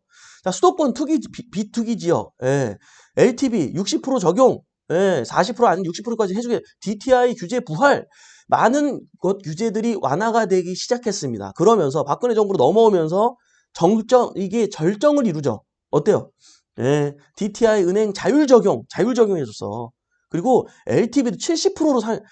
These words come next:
이 칠십 프로로 막 상향, 디티아이도 육십 프로, 일괄 상향해주고 이것뿐만 아니라 모든 것들을 규제를 완화해가지고 뭐 양도세 혜택이라든지 취득세라든지 엄청난 혜택들이 되게 많았었습니다. 여러분 기억하시죠? 저는 이때 이제 부동산을 매입했죠.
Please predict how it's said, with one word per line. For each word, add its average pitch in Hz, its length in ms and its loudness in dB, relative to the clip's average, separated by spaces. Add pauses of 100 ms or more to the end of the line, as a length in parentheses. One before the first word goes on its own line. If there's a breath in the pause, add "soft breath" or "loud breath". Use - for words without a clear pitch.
(400 soft breath)
이 226 120 0
칠십 - 380 -2
프로로 330 160 0
막 226 80 4
상향, 247 180 -2
디티아이도 240 460 2
육십 226 280 -2
프로, 202 160 -2
일괄 294 380 0
상향해주고 233 680 -2 (260 loud breath)
이것뿐만 285 500 0
아니라 170 340 -2
모든 262 680 -2
것들을 202 560 -2
규제를 180 300 -2
완화해가지고 147 880 0 (160)
뭐 147 100 -4
양도세 240 440 4
혜택이라든지 208 640 -2
취득세라든지 220 1040 2 (200 soft breath)
엄청난 269 480 2
혜택들이 240 380 -4
되게 202 220 0
많았었습니다. 151 460 -2
여러분 151 140 -4
기억하시죠? 214 600 0 (840 soft breath)
저는 226 280 -2
이때 208 260 -4
이제 226 160 0
부동산을 185 360 0
매입했죠. 131 540 -6